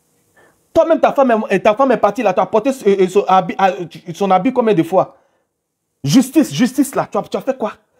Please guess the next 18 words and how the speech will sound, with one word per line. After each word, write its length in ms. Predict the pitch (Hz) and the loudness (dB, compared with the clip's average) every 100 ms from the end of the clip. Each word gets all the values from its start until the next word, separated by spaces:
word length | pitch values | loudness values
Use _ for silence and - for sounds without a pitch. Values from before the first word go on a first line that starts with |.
| _ _ - | _ _ -8
C'est 100 | 214 | -4
toi, 100 | 359 | -4
tu 80 | - | 0
te 80 | |
promènes 320 | 247 254 269 247 | 0 0 0 0
dans 100 | 233 | 0
les 80 | |
rues 120 | 226 247 | 0 2
d'Abidjan 380 | 220 196 202 | 2 0 -2
avec 240 | 233 226 226 | 0 0 -4
tri-, 220 | 190 202 | -12 -12
tricot 320 | - 214 254 | -8 -2 0
de 80 | 196 | 0
Tioté. 520 | - 202 208 180 - _ _ _ _ - | -2 -2 2 0 -2 _ _ _ _ 0
Oui, 380 | 254 302 269 - | 4 4 2 -4
justice 340 | 175 247 285 - | -6 -4 -4 -6
pour 120 | 247 | -2
Tioté. 400 | - 262 269 | -2 0 -2